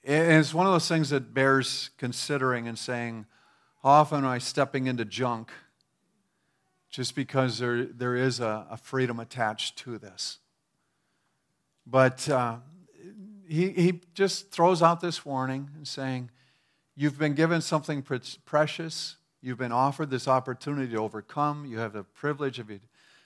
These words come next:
of a victorious life.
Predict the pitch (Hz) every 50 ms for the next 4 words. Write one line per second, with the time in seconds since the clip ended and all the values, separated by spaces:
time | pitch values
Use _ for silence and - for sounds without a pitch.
0 | _ _ - - 110 104 104 95 92 131 135 92 92 _ _ - 107 101 101 101
1 | 95 120 127 - - - - 156 156 160 160 160 151 151 - - 139 139 139 143
2 | 143 143 143 135 - -